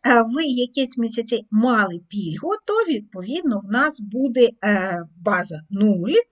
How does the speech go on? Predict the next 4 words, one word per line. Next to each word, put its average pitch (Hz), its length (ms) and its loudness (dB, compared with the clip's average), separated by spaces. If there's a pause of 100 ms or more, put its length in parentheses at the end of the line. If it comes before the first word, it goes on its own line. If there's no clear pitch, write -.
(340)
та 339 280 2
ставка 175 680 -6 (1160)
і 311 180 -4 (140)
сума 214 680 -4